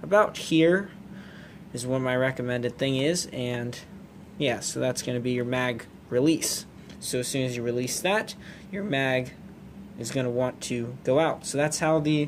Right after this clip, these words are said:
magazine and loading works, and the gun is semi-auto, so you have to cock it each time. So now I'll go into that portion of the mechanism.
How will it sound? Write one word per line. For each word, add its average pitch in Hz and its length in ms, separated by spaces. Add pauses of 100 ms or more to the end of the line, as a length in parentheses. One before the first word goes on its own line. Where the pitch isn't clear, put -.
magazine 147 540 (540)
and 123 320
loading 143 380
works, 208 440
and 123 240
the 123 40
gun 147 240
is 143 140
semi-auto, 147 640
so - 220
you 120 120
have 123 140
to 131 80
cock 131 280
it 131 40
each 131 220
time. 180 320
So - 180
now 123 260
I'll 123 160
go 127 200
into 127 520 (520)
that - 360 (520)
portion 160 580 (200)
of 127 180
the 131 60
mechanism. 139 540